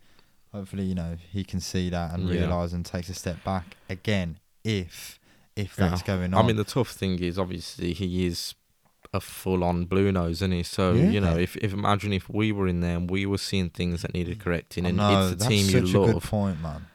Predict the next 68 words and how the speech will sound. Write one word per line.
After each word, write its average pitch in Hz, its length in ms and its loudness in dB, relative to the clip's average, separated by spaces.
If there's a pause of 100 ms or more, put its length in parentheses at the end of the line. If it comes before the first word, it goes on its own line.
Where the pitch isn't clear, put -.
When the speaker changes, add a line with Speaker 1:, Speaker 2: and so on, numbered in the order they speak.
Speaker 1:
That 95 140 -2
is 95 60 -6
such 98 240 -8
a 101 60 -8
good 92 160 -6
point. 85 440 -8
Speaker 2:
You've 101 340 0
got 104 120 4
a 98 60 6
lot 98 280 4
Speaker 1:
There's 98 100 0
that 101 100 0
Speaker 2:
more 95 380 4
Speaker 1:
real 101 180 6
passion 95 540 -2
Speaker 2:
Yeah, 131 160 4
Speaker 1:
behind 92 100 6
Speaker 2:
exactly. 90 300 4
Speaker 1:
you, 87 60 6
Speaker 2:
You've 85 80 2
got 92 80 4
a - 20 6
Speaker 1:
isn't 92 80 6
there? 87 100 4
Speaker 2:
lot 98 160 4
more 90 120 2
Speaker 1:
Yeah. 90 100 2
Speaker 2:
passion 101 320 -2
for - 100 -10
Speaker 1:
And 104 80 4
Speaker 2:
it. 107 40 4
Speaker 1:
maybe 101 200 4
he's 92 320 0
so 104 440 2
desperate 92 480 0
to - 100 -14
get 92 100 0
it 87 80 0
on 90 160 0
the 90 80 0
right 90 260 2
track. 87 200 -4
Speaker 2:
Exactly. 90 480 -2
Speaker 1:
Maybe 95 380 2
he 90 300 0
is 87 200 -4
naturally 90 480 -2
treading 90 260 -4
on 90 100 0
people's 87 280 -6
toes 85 200 -2
because 87 280 -10
he 90 80 -4
can - 160 -8
just 82 260 -10
see, 85 220 -6
like, 80 320 -12
"Come 95 240 -4
on, 92 240 -2
boys, 95 100 -2
Speaker 2:
Yeah, 107 140 2
this 90 180 -4
Speaker 1:
we 92 60 0
Speaker 2:
needs 92 160 2
Speaker 1:
need 92 80 0
Speaker 2:
a - 20 -8
Speaker 1:
to 90 60 -6
Speaker 2:
way 95 180 6